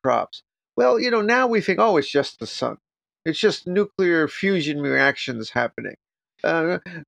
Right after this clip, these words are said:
piece of cake." No, it's amazing! Do you know that the gravity of the sun is perfectly attuned, that the whole thing doesn't come apart?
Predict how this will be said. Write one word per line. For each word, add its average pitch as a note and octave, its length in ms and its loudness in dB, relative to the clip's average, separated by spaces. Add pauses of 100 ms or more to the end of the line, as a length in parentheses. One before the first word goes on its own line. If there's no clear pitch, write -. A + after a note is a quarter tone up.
(100)
piece A#3 240 -2
of G3+ 80 -4
cake." C#3 300 0 (440)
No, D#4 320 6
it's E4 320 2
amazing! F4 920 2 (300)
Do B3+ 80 0
you D#4+ 80 4
know D#4+ 100 4
that B3+ 200 -2
the A3+ 100 4
gravity A3+ 720 4
of G3 100 0
the F#3+ 100 4
sun A#3 380 2
is G#3+ 160 2
perfectly A3 580 4
attuned, A3 480 2
that F#3 140 4
the D#3+ 80 8
whole G3 260 6
thing A#3 300 2
doesn't G3+ 380 2
come G3+ 180 0
apart? F#3+ 480 2